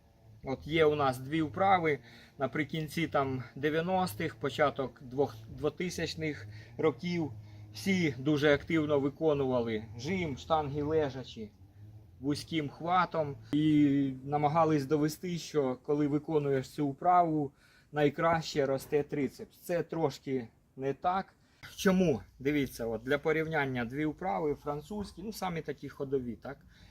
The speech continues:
Французький жим лежачі і жим лежачі вузьким хватом.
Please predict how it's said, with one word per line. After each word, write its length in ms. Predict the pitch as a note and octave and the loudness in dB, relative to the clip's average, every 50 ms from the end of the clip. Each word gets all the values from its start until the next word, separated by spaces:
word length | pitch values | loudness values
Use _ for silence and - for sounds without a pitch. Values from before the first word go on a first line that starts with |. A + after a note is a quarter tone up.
| - - - - - - - - | -20 -20 -20 -20 -20 -18 -6 -2
Французький 640 | D#3+ D#3+ E3+ E3 - G3 F#3+ F#3+ - G#3 G3 F#3+ | -2 -2 0 -2 -4 -4 -4 -4 -6 -6 -6 -4
жим 220 | F3+ F#3+ G#3 G#3 G#3 | -4 -4 -4 -2 0
лежачі 540 | A#3 A#3 A3+ G#3 F#3 G3 F#3 - - F#3 F3+ | 0 2 2 0 0 -2 -2 -4 -6 -8 -8
і 420 | E3+ D3+ D#3 D#3+ E3 D#3+ D3+ C#3+ C3 | -6 -6 -4 -4 -4 -4 -6 -8 -10
жим 260 | B2+ B2+ E3 E3 D3 | -8 -6 -6 -4 -2
лежачі 500 | C3+ C#3+ D3 D#3 D3 C#3+ C#3 C3 - C3 | 0 2 2 2 2 0 -4 -4 -4 -4
вузьким 420 | B2 B2 B2+ B2 - - D3 C3+ B2+ | -4 -2 -4 -6 -6 -8 -10 -10 -10
хватом. 360 | - - B2 G#2 - - | -12 -14 -14 -14 -14 -14